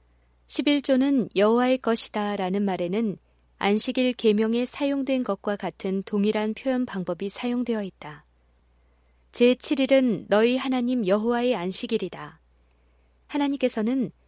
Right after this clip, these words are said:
사람들의 시간과 재물 중에서 특별한 부분을 자신을 위하여 남겨두셨으므로 그중 하나라도 자기의 이익을 위하여 취하는 사람은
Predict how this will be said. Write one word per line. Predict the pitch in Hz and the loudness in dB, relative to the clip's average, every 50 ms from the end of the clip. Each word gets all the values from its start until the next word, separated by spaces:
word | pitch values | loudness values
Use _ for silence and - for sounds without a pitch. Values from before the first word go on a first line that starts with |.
| _ _ _ | _ _ _
사람들의 | _ - - 277 269 269 262 262 240 254 247 254 254 254 | _ -4 0 2 2 2 2 2 0 2 4 4 4 4
시간과 | 254 - - 269 262 247 240 233 220 - 220 220 220 220 | 2 0 -2 0 0 0 2 0 0 -2 0 0 -2 -2
재물 | - - 214 202 190 202 208 202 | -2 -2 0 0 2 2 0 0
중에서 | - - 196 175 170 170 - - 202 190 185 180 - _ _ _ _ | -2 -4 -2 -2 -2 -2 -2 -4 -4 -4 -4 -6 -8 _ _ _ _
특별한 | - 294 - - 302 285 277 269 262 262 | -14 -14 -6 -2 -2 0 0 0 -2 -2
부분을 | - 214 - 190 180 175 170 160 156 - - _ _ _ _ | -4 -4 -4 -4 -4 -4 -4 -6 -8 -10 -14 _ _ _ _
자신을 | - - - 202 190 - - 233 226 240 233 202 | -10 -6 -4 -2 -2 0 0 2 2 2 0 0
위하여 | 190 202 202 208 196 202 208 208 | -2 -2 -2 -2 -2 -2 -4 -4
남겨두셨으므로 | 185 165 170 175 185 - 226 226 233 220 - - 208 - - - 175 170 - 160 156 - - _ _ _ _ _ _ _ _ _ _ _ | -6 -6 -4 -4 -2 0 0 -2 -2 -4 -4 -4 -4 -4 -6 -6 -6 -4 -4 -4 -6 -6 -8 _ _ _ _ _ _ _ _ _ _ _
그중 | - 233 196 - 233 240 | -4 -2 -2 -2 -2 -4
하나라도 | 240 247 247 247 240 233 220 196 - 214 214 208 185 160 - _ _ _ _ _ | -2 -2 -2 -2 -2 -2 -2 -2 0 0 2 2 0 0 -4 _ _ _ _ _
자기의 | - - 196 196 190 190 220 226 233 233 214 185 | -4 -2 -2 -2 -2 -2 -2 0 0 0 0 0
이익을 | 202 214 233 247 226 262 254 220 | 0 0 0 0 0 0 -2 0
위하여 | 196 202 196 196 196 202 | -2 -4 -4 -4 -4 -4
취하는 | 208 - - - 269 262 247 247 240 240 | -6 -6 -6 -4 -2 -2 0 -2 -2 -2
사람은 | - 220 208 196 170 170 180 190 190 180 | -4 -4 -4 -6 -6 -4 -4 -4 -4 -4